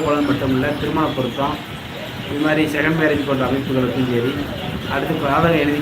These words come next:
கொரியர் அனுப்புதல் போன்ற சேவைகளை செய்கிறேன். மேலும் இறையர்களால் என்ன எழுதப்பட்ட சோதிட புதையல்ங்கிற ஒரு புத்தகம் இருக்கு. புத்தகத்தோட விலை வந்து தொள்ளாயிரத்தி அறுபத்தஞ்சு ரூபா,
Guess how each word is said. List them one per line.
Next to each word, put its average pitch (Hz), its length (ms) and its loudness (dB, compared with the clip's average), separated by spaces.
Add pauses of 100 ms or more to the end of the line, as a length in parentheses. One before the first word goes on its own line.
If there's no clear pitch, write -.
கொரியர் 151 300 2
அனுப்புதல் 135 460 0
போன்ற 123 240 -2
சேவைகளை 131 360 0
செய்கிறேன். 117 340 -2 (440)
மேலும் 175 260 6
இறையர்களால் 170 520 4
என்ன 156 240 4
எழுதப்பட்ட 147 400 0 (120)
சோதிட 180 360 6 (160)
புதையல்ங்கிற 156 560 2
ஒரு 120 140 2
புத்தகம் 131 300 0
இருக்கு. 120 200 -2 (560)
புத்தகத்தோட 170 500 4
விலை 139 220 2
வந்து 135 240 2
தொள்ளாயிரத்தி 143 460 2
அறுபத்தஞ்சு 120 420 0
ரூபா, 131 100 2